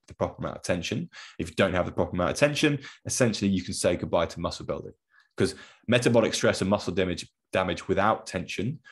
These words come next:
do not equal muscle growth. Tension is everything. And when it's the right time for you,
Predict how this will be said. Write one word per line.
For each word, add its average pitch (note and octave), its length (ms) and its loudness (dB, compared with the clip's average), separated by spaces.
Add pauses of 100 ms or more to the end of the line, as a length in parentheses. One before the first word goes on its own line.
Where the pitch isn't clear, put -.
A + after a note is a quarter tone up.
(160)
do G#2 120 6
not G2+ 360 6
equal F#2+ 320 0
muscle F2 320 -2
growth. D#2+ 360 -2 (380)
Tension G#2 580 0
is F#2 320 -2 (200)
everything. D#2+ 480 -2 (500)
And F#2+ 300 0 (140)
when A#2 200 6
it's B2+ 140 2
the A2+ 80 2
right A2 240 4
time G2 240 2
for F2+ 100 -4
you, D3+ 260 2